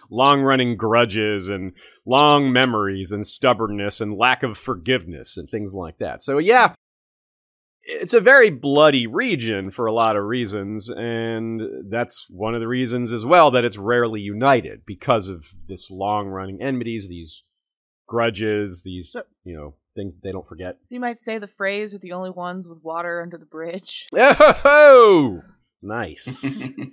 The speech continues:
Speaker 1: It's funny to, you point that out, too, because the phrase would be relatively new on the scene, especially at this point that we're getting into. They probably weren't, uh, that big a deal yet. They were, they're only about six hundred years old as a house. And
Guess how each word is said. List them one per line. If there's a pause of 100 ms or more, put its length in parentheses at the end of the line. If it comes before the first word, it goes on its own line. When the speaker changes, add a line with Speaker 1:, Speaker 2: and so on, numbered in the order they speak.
(440)
Speaker 1:
It's
funny
to,
you
point
that
out,
too,
because
the
phrase
would
be
relatively
new
on
the
scene,
especially
at
this
point
that
we're
getting
into.
They
probably
weren't,
uh,
that
big
a
deal
yet. (520)
They
were,
they're
only
about
six
hundred
years
old
as
a
house. (460)
And